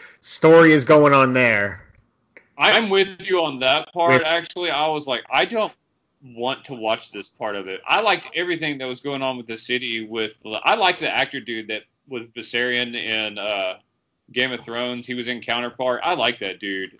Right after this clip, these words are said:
Speaker 2: Um, uh, I like the show overall. That girl is really fucking hot. Um,
Speaker 1: She almost looks
Speaker 2: she's
Speaker 1: like
Speaker 2: not a
Speaker 1: Simmons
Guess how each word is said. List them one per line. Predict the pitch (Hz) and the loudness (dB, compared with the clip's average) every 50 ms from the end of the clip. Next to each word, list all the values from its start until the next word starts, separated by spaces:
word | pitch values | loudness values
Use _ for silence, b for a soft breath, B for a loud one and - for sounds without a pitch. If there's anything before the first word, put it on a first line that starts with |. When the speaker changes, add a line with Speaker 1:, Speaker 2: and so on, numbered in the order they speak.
| _ - | _ -12
Speaker 2:
Um, | - 117 113 110 107 104 98 98 92 92 90 90 _ _ _ - | -8 -6 -4 -2 -2 -4 -4 -6 -8 -10 -14 _ _ _ _ -4
uh, | 113 117 110 110 107 101 - - | 0 2 2 2 2 0 -2 -4
I | 82 110 160 196 233 | -2 2 4 4 6
like | 233 220 208 - - | 4 4 2 0 -6
the | - - | -14 -10
show | - 202 185 | -6 -4 -4
overall. | 185 180 147 143 139 143 151 156 156 156 156 151 147 | -4 -4 -4 -4 -2 0 2 4 4 4 4 2 2
That | 151 175 185 147 - _ 147 147 127 110 | 0 0 0 -2 -10 _ -20 -20 -16 -10
girl | 127 131 160 180 156 123 | -6 -4 -4 -4 -4 -4
is | 107 95 - _ 101 107 | -6 -8 -12 _ _ -10
really | 160 220 208 139 107 98 | -4 -4 -2 -2 -4 -6
fucking | - - 123 101 - 110 98 | -8 -8 -8 -8 -8 -12 -16
hot. | 92 - 104 101 98 107 - - _ _ _ _ _ _ _ _ _ - | -12 -8 -6 -4 -4 -4 -4 -8 _ _ _ _ _ _ _ _ _ -6
Um, | - 123 127 123 120 117 113 113 110 110 104 101 98 98 95 95 | -2 0 0 2 2 0 0 0 -2 -2 -4 -4 -6 -8 -12 -14
Speaker 1:
She | 98 - - 190 190 | -16 -12 -10 -10 -4
almost | 190 185 190 220 240 - - | 0 0 0 0 0 0 0
looks | 214 160 147 | -2 -2 -2
Speaker 2:
she's | 147 | -4
Speaker 1:
like | 190 170 151 127 - | -2 -2 -2 -2 -2
Speaker 2:
not | 170 170 160 156 | -2 2 2 2
a | 156 | 2
Speaker 1:
Simmons | - 147 131 _ _ - - - - - - | 0 -2 -8 _ _ -16 -14 -12 -12 -12 -14